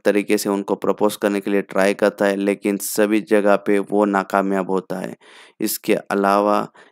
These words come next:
इस फिल्म में एक ऐसा पॉइंट आता है जहाँ पे सीता उससे काफ़ी ज़्यादा नफ़रत करने लगती है, राम से काफ़ी ज़्यादा नफ़रत करने लगती है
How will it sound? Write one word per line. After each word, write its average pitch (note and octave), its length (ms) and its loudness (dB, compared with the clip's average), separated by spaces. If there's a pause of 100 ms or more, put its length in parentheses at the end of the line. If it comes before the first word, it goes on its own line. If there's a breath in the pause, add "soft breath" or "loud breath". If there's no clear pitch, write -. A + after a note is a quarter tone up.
(120)
इस - 220 -6
फिल्म A2+ 240 0
में A2 160 2
एक - 360 -4
ऐसा G#2 260 0
पॉइंट A2 320 0
आता G2+ 280 0
है G#2 140 2
जहाँ G2+ 300 -2
पे G#2 100 0
सीता G#2+ 720 2 (800 loud breath)
उससे A2+ 420 2
काफ़ी G2+ 340 0
ज़्यादा G#2 240 2
नफ़रत G#2 400 0
करने G2+ 240 0
लगती F#2+ 320 -4
है, F#2+ 100 0
राम G2 240 2
से G#2+ 120 -6
काफ़ी G2+ 300 -2
ज़्यादा G2 260 2
नफ़रत G2+ 460 -2
करने G2+ 220 0
लगती F#2 420 -6
है F#2 140 -10